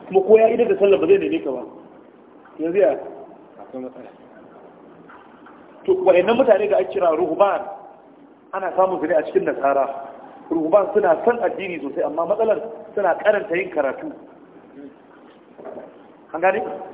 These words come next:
Speaker 1: Suna son addini, akwai su da yawan salloli, yawan azumi, yawan sadaka, yawan kaza, yawan kaza.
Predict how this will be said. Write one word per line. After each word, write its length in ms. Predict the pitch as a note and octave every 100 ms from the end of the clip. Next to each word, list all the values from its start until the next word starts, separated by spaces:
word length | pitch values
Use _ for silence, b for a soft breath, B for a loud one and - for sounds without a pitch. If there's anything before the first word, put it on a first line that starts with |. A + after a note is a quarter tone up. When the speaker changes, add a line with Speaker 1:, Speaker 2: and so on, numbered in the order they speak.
| - - - A#3
Speaker 1:
Suna 200 | G3 D#3+
son 140 | A3+ D#3+
addini, 320 | - F#3+ E3+
akwai 260 | C#3+ G#3 G#3
su 60 | D3+
da 100 | D#3
yawan 280 | F#3 E3 -
salloli, 460 | F3+ F3+ F3 F#3 F3+
yawan 260 | G3+ F3 -
azumi, 420 | F#3 D3+ - G3 G3
yawan 240 | F#3+ - F#3
sadaka, 340 | F#3 - D#3
yawan 220 | F3 G3 -
kaza, 260 | D#3 F3
yawan 200 | F#3+ F#3 C#3+
kaza. 240 | C#3+